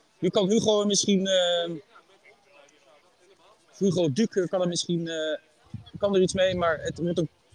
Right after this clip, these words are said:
nou, het is een beetje een rommelige fase, want is die bal nou uit of niet? Nou, blijkbaar, eh, niet.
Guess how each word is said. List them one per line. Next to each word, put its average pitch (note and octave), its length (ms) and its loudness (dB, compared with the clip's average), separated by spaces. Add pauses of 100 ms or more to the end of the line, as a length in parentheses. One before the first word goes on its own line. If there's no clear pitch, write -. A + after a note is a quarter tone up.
(680)
nou, C3+ 140 -6
het A#2 80 -6
is C#3+ 80 -6
een E3 60 -2
beetje G3 220 2
een F3 60 2
rommelige F#3 320 0
fase, G3+ 400 2
want F3 140 -4 (140)
is F3+ 140 -4
die F3+ 100 2
bal F#3+ 160 6
nou D#3+ 140 0
uit A#3 220 2
of G3 140 0
niet? G#3+ 280 -2 (1600)
Nou, C3+ 180 -6
blijkbaar, C3 380 0
eh, G#2+ 120 -8
niet. E3+ 340 -4